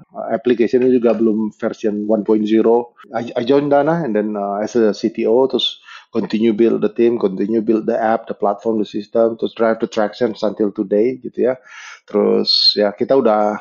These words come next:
close, let's say last year, uh, di atas lima puluh juta users, dua ribu sembilan belas dua ribu dua puluh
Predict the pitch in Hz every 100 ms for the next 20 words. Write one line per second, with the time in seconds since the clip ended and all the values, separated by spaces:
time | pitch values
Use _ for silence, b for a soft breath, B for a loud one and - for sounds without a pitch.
0 | - - 104 107 - 107 104 - 104 98
1 | 98 110 110 - - B B B - 101
2 | 101 101 101 - 98 - - - 101 101
3 | 101 98 95 95 98 143 139 - 127 120
4 | 120 117 - - 107 101 98 107 104 104
5 | 101 107 101 98 101 95 - 104 101 104